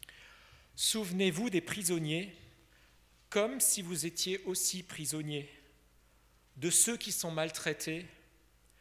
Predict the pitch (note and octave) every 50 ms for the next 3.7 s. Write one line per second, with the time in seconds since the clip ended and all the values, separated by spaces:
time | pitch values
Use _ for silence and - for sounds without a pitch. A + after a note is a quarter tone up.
0 | - - - - _ _ _ _ _ - - - F3+ E3+ F3 - - F3 F3 -
1 | F#3 F3 G3 - F3 E3 E3 - - - - F#3 F#3+ G3+ D3+ D#3 G#3 F#3+ D#3+ E3
2 | E3 E3+ E3+ F3 E3+ D#3+ D3+ - - - - - - - _ _ _ - C#3+ D3
3 | D3 C3+ C#3 C#3+ C#3 - C3+ B2 B2 A#2+ - - - -